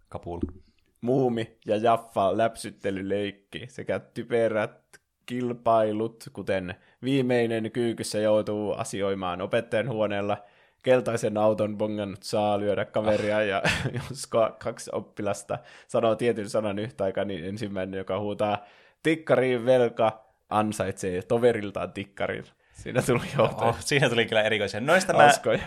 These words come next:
Speaker 1: mä tunnistin nuo kaksi viimeistä, tai ton viimeisen niinku silleen osalti, että keltainen auto on kyllä semmonen, mitä itekin aina, <laughs> että sitten kun näkee keltaisen auton, niin sai lyödä toista.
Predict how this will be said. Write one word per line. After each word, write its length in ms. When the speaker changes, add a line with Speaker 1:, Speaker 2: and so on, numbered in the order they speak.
Speaker 1:
mä 160
tunnistin 460
nuo 100
kaksi 380
viimeistä, 560
tai 140
ton 140
viimeisen 400
niinku 160
silleen 220
osalti, 500
että 300
keltainen 580
auto 340
on 100
kyllä 140
semmonen, 420
mitä 240
itekin 420
aina, 120
<laughs> 400
että 140
sitten 160
kun 60
näkee 220
keltaisen 280
auton, 140
niin 60
sai 200
lyödä 200
toista. 380